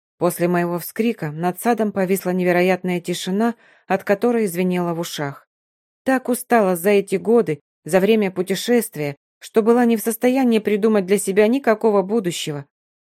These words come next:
Я была вымотана тревогами. «Но ты же не рассчитывала, что будешь нянчить ее всю жизнь. Рано или поздно все должно было измениться, и тебе все равно пришлось бы что-то решать». Харан говорил спокойно, а в глазах его тлело пламя.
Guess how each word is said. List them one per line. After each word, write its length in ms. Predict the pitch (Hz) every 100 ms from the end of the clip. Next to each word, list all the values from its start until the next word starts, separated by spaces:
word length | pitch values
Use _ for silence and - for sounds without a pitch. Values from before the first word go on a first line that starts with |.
| -
Я 200 | 170 214
была 240 | 202 220 220
вымотана 480 | 240 175 151 151
тревогами. 680 | 151 185 190 165 147 139 151 _ _ _ _ _ _
«Но 220 | - 151 156
ты 140 | 196
же 120 | 175
не 100 | 175
рассчитывала, 600 | 170 160 - 247 214 175
что 180 | 156 175
будешь 320 | 165 170 156
нянчить 400 | 175 208 196 165
ее 160 | 170 165
всю 240 | - 214
жизнь. 380 | 208 220 147 120 _ _ _ -
Рано 440 | 147 175 185 180
или 140 | 175
поздно 480 | 170 160 196 175 180
все 180 | 156 208
должно 400 | 185 175 165 208
было 260 | 180 180 170
измениться, 640 | 160 180 196 233 - 131 _ _
и 80 | 151
тебе 240 | 175 175
все 160 | 165 180
равно 260 | 175 196 214
пришлось 400 | 185 175 190 185
бы 140 | 175
что-то 320 | - 185 165
решать». 560 | 156 156 - 208 165 - _ _ _ _ _ _ _ _
Харан 400 | - 220 254 220
говорил 340 | 202 202 214
спокойно, 720 | 190 - 196 185 247 220 156 - _ -
а 140 | 165
в 20 |
глазах 440 | 165 180 175 220 214
его 200 | 175 170
тлело 380 | 175 180 170 170
пламя. 500 | 190 208 185 139